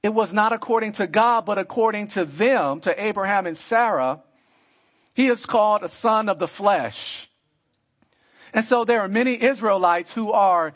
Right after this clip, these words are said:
Ishmaels, so to speak,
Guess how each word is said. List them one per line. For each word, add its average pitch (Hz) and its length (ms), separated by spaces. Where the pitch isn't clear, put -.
Ishmaels, 165 920
so 190 260
to 160 100
speak, - 540